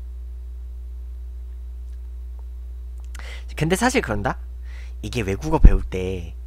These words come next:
좀 약간 필요한 멘트들부터 많이 배우지 않나요? 뭐, 작업 멘트. 아니면 뭐,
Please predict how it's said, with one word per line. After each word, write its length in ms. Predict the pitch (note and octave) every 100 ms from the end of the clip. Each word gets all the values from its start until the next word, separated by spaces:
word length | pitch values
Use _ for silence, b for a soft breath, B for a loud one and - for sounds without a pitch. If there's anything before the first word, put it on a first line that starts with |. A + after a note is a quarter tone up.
| - - - b b -
좀 240 | F#3 E3 G#2+
약간 540 | F#2+ - G#2 A2 G2+ - B B
필요한 460 | - F#4+ G4 G4+ E4
멘트들부터 680 | A#3 - E3+ C#3+ B2 -
많이 280 | A2+ G2 A#2
배우지 280 | - G#2+ B2+
않나요? 360 | G#2 F2+ G#2 - - - - B B B
뭐, 140 | - A#2+ -
작업 380 | - C#3+ D#3+
멘트. 500 | D3 G#2+ - - F#2 - - - - - - - -
아니면 320 | B2 B2 C3
뭐, 280 | G#2 F#2 F#2